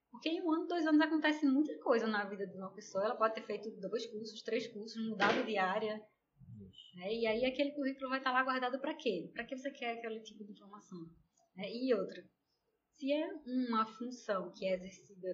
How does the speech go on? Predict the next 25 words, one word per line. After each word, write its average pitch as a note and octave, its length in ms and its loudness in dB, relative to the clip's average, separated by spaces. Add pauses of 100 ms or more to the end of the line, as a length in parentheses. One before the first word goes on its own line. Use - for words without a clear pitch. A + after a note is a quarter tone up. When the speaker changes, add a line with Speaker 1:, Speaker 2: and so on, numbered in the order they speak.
Speaker 1:
pelo F#3+ 280 -4
R G#3+ 240 -2
H F#3+ 340 0
de F#3+ 120 -6
contratação, G3+ 800 -4
por C4+ 160 -6
que D4+ 180 2
que E4 140 -4
as D#4+ 80 -2
pessoas C4+ 360 0
do C4 80 2
financeiro B3+ 720 2 (320)
teriam B3+ 420 4 (100)
acesso C4 340 4
àquele C4+ 340 0
drive F3 460 0
com A3 60 -2
aquelas G#3+ 360 0
informações A3 420 -8
daquelas G3+ 300 -10
pessoas? - 560 -16 (840)
Speaker 2:
Ah, G2+ 60 -8
então, G#2+ 240 -4 (160)
bate A2 300 -2
então A2+ 340 -4